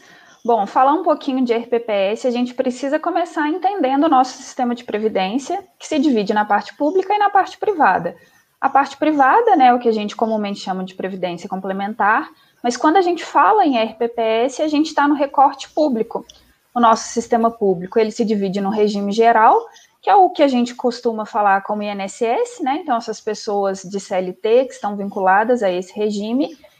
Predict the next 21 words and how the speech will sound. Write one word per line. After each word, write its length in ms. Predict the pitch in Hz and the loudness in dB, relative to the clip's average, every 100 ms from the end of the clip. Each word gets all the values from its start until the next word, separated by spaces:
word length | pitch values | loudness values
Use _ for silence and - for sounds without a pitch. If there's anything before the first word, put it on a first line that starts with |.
| - | -6
e 80 | 302 | -2
o 80 | 415 | 4
nosso 380 | 339 294 - | 6 4 2
recorte 580 | 277 277 269 254 254 - | 0 0 4 4 4 2
hoje 320 | 269 269 294 | 4 4 4
é 60 | 285 | 0
nos 180 | 285 285 | -2 -2
regimes 540 | 294 277 262 269 302 | -2 -2 -2 -2 -4
próprios 560 | - 269 262 269 285 277 | -6 2 2 2 -2 -6
de 80 | 277 | -4
previdência 640 | 269 269 233 240 247 254 | -4 -2 -2 -2 -2 -4
social. 580 | 247 240 277 214 190 - _ _ _ | -4 -4 0 2 2 -2 _ _ _
Então, 400 | 214 214 220 220 | -8 0 0 0
são 240 | - 254 | 2 0
instituições 680 | 254 262 269 262 269 294 320 - | 2 -2 -4 -2 0 0 -2 -10
de 140 | 185 | -10
previdência 760 | - 226 214 196 190 214 240 262 | -4 -2 -2 -2 -2 -4 -2 -4
criadas 520 | 254 320 311 208 208 | -2 0 2 4 2
por 160 | 233 262 | 4 4
entes 240 | 214 233 | 2 -2
federativos, 960 | - 202 180 170 - 269 269 254 254 - | -4 0 0 0 -2 -4 -2 -2 -6 -10